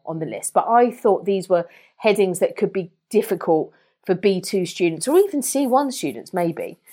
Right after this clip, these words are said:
So I've picked out, how many have I got here, Nick? I don't know, actually.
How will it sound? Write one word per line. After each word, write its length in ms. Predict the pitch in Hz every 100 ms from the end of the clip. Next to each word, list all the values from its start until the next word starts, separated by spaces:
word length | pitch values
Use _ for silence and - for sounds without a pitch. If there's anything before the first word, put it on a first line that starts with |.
| - _ _ -
So 340 | 247 185 -
I've 200 | 226 233
picked 320 | - 370 -
out, 360 | 240 160 165 - _ _ _ _ _ - -
how 80 | 339
many 140 | 330
have 100 | 269
I 80 | 214
got 240 | - -
here, 160 | 147 139
Nick? 160 | 160 -
I 60 | 247
don't 220 | 262 247
know, 140 | 233 151
actually. 400 | - - 208